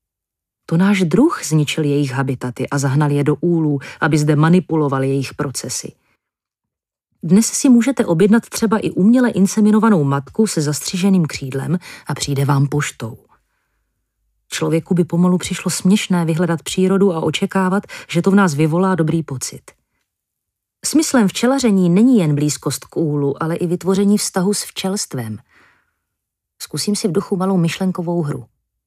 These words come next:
Pohrávám si s významem slova léčebný. Snažím se přijít na to, co vše by toto slovo mohlo znamenat. Přemýšlím také o definici, která klade jiný důraz na lepší pocit. Ne lepší pocit,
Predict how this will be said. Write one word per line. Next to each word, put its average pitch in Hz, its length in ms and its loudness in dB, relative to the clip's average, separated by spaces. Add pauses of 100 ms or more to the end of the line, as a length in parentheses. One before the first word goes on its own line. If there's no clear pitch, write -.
(380)
Pohrávám 143 460 -2
si 180 160 -4
s - 80 -10
významem 185 580 -2
slova 160 640 -6
léčebný. 117 960 -6 (680)
Snažím 147 360 -2
se 208 120 -2
přijít 214 340 -6
na 151 120 -2
to, 214 140 -6
co - 180 -6
vše - 260 -6
by 185 140 -4
toto - 280 -10
slovo 170 340 -2
mohlo 175 260 2
znamenat. 131 480 -4 (1000)
Přemýšlím 233 480 2
také 277 300 0
o 170 80 0
definici, 214 540 2
která 196 300 -4
klade 202 260 0
jiný 180 360 4
důraz 208 440 0
na 208 100 2
lepší 196 340 -2
pocit. - 480 -8 (520)
Ne 160 440 0 (160)
lepší 123 580 -4
pocit, - 460 -14